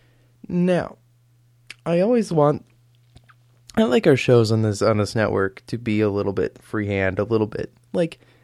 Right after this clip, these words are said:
yeah, yeah, I prepared a little bit, but I also, you know, I, I want it to come off as, you know, me, not,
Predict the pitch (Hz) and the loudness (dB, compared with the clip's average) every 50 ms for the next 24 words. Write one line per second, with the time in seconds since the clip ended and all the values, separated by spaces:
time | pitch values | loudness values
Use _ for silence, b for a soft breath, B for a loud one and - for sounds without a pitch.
0 | b b b b - 262 262 254 254 247 247 240 240 - - - 170 165 165 165 | b b b b 0 2 2 2 2 2 0 -2 -4 -6 -4 -2 -2 0 -2 -2
1 | - - 160 - - 165 - 156 151 151 151 151 151 143 127 120 117 117 113 113 | -2 -4 -4 -4 -4 -6 -2 0 2 4 4 4 4 2 2 2 2 0 2 0
2 | 113 110 - - - _ - _ _ _ - 139 - 143 135 131 127 127 131 - | 0 -2 -2 -6 -12 _ -20 _ _ _ -16 -4 0 0 2 4 4 2 2 2
3 | - 139 139 139 131 - 139 131 127 127 123 127 127 117 110 107 110 110 - _ | 2 2 2 0 0 2 4 4 4 4 4 0 -2 -2 0 -2 -2 -4 -8 _
4 | _ _ _ _ _ _ _ _ _ _ _ _ _ _ _ _ _ _ _ _ | _ _ _ _ _ _ _ _ _ _ _ _ _ _ _ _ _ _ _ _
5 | _ _ - - 156 160 160 135 120 147 143 143 143 139 127 - - - - - | _ _ -12 -2 0 2 2 4 4 2 4 4 4 2 0 -2 -6 -8 -4 -2
6 | 127 120 113 113 113 113 110 - - _ _ _ _ - 117 123 117 110 107 104 | 0 0 2 2 2 2 0 -2 -8 _ _ _ _ -4 0 2 2 2 2 0
7 | - - 139 135 127 123 131 139 147 135 120 110 104 101 107 110 - - | -2 -2 0 2 2 2 2 2 2 2 2 2 2 0 0 -2 -4 -6